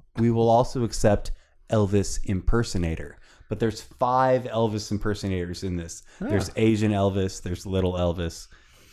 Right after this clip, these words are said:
Speaker 1: so on and so forth.
Speaker 2: What year was that from?
Speaker 1: Two thousand twelve.
Speaker 2: Ooh.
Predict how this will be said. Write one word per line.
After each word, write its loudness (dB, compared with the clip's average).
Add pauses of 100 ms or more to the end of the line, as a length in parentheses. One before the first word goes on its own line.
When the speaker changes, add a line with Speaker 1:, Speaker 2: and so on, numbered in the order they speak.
(360)
Speaker 1:
so 2
on 2
and -4
so 2
forth. 0
Speaker 2:
What -2
year 2
was 2
that -4
from? -2 (300)
Speaker 1:
Two -16
thousand 2
twelve. 2 (260)
Speaker 2:
Ooh. -6